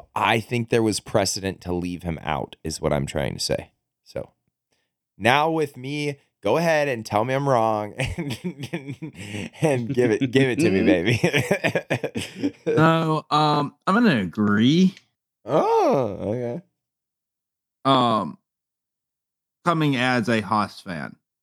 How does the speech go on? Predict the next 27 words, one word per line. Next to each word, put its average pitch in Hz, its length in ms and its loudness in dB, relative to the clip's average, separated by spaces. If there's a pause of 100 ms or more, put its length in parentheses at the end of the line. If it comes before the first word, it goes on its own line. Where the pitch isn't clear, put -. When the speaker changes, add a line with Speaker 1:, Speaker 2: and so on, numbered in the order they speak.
(1400)
Speaker 3:
I'm 110 140 4
pretty 139 180 2
sure 135 200 0
it 123 60 -2
was 110 160 -2
last 110 360 -2
year, 107 200 0
twice 117 540 -2
in 107 180 2 (1120)
events, 110 760 -2 (520)
drivers 117 420 0
had 107 360 -2 (120)
end 127 200 4
plates 113 400 -2 (840)
hanging 135 300 4
off, 107 360 0 (920)
and 123 180 2
they 123 120 2
looked 131 300 2
a 123 120 2
lot 131 380 2
more 123 180 2
connected 113 680 0
than 107 360 4
what 107 420 2
Leclerc 107 460 -2
had, 95 360 -4